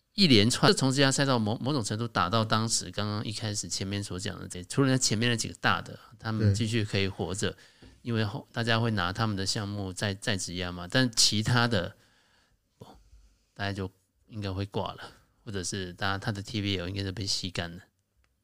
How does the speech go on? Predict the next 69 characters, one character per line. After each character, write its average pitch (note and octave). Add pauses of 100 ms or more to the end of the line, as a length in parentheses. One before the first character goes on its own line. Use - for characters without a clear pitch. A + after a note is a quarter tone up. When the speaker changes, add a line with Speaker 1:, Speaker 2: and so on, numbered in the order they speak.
(160)
Speaker 2:
对。 A#2
Speaker 1:
因 G#2+
为 A2+
大 A2
家 G#2
就 G#2+
不 G#2
会 G#2
把 F#2
钱 F2+
放 F2
在 F#2
那 F2
里。 F#2+ (320)
Speaker 2:
对， C#3+
但， E3
然 C#3
后 F3
刚 D3 (100)
好 C3+
我 A2+
之 -
前 C3
看 D3+
到 C#3+
群 B2
友 B2
在 A#2+
问 C3
一 A#2
个 A2
事 -
嘛， F#2+ (280)
因 E3
为 D3+
有 B2+
人， A2+
有 A#2
人 B2
已 -
经 B2
开 B2+
始 A2+
直 -
接 B2 (220)
非 -
常 B2+
乐 C#3+
观， A#2+
是 B2
说 A#2
L G#2
R G2+
T A2
赛 A2
道 G#2+
会 G#2+ (400)
超 C3
越 B2+ (120)
L G#2+
S A2+
T A2+
的 G#2+
赛 A2+
道 A2
的 G#2
T G#2+
V G#2
L， F2+